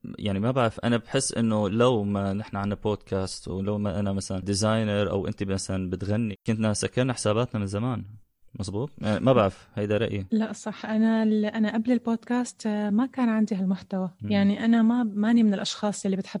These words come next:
Speaker 2: كل يوم صورة وكل يوم أنا وين رحت وين إجيت.
Speaker 1: نعم.
Speaker 2: يعني ما بحب، الواحد بيشارك شوي بحياته يلي هو، اللي هو بيحب يشاركهم.
Speaker 1: مم.
Speaker 2: الحياة ما بتتشارك كلها. آه، بس للأسف اليوم نحن عم نعيش على،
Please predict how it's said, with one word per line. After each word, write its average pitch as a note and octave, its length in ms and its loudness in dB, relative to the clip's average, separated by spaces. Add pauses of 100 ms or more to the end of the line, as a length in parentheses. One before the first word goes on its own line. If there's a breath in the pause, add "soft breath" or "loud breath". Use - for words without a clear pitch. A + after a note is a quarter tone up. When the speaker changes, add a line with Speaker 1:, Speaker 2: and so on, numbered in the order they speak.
(100)
Speaker 2:
كل G3 100 0
يوم G3 180 2
صورة G3+ 400 -2
وكل F#3+ 220 -6
يوم G3 180 -2
أنا F#3+ 140 -4
وين F#3+ 200 0
رحت G3 360 -6
وين F#3+ 200 0
إجيت. G3 460 -4
Speaker 1:
نعم. G2 280 -6 (120)
Speaker 2:
يعني G#3+ 340 0
ما A#3+ 100 4
بحب، A3+ 240 -4 (240)
الواحد A3+ 340 -4
بيشارك A#3+ 440 -4
شوي G#3+ 260 -2
بحياته G#3+ 460 -4
يلي A3 160 -2
هو، B3+ 200 0 (320)
اللي G3 140 -4
هو A#3 160 2
بيحب F3+ 300 -8
يشاركهم. G3 540 -8 (380 loud breath)
Speaker 1:
مم. G#2+ 60 -4
Speaker 2:
الحياة A3 360 0
ما A#3 60 2
بتتشارك G3 560 -4
كلها. F3+ 280 -2 (580 loud breath)
آه، G#3 60 -6
بس G#3+ 280 -4
للأسف C4+ 420 -2
اليوم A#3+ 400 4
نحن A3 180 0
عم G#3 200 0
نعيش A3+ 400 -2
على، G#3+ 400 -4